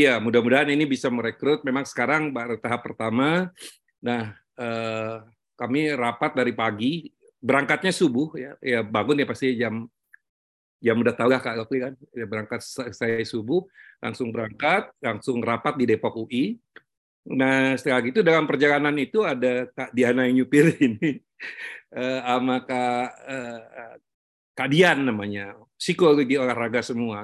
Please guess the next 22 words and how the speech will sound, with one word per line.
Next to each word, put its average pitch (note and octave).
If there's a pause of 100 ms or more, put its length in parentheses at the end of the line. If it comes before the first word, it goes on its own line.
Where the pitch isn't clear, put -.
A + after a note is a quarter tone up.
gitu. G2 (320)
Nah, A2+
dari G#2+
itu, D3+
waktu C3+
itu F#3
kami E3+
pernah C#3+
di B2+
Denjaka. A#2+
Denjaka A2+
itu D#3+
di, A#2 (560)
di G#2+
Cilandak B2+
ya, A2 (160)
itu, A#2+ (240)
eh, A2+
kayak A#2 (120)
ada G#2+ (760)
Kopassusnya D3+
marinir C#3+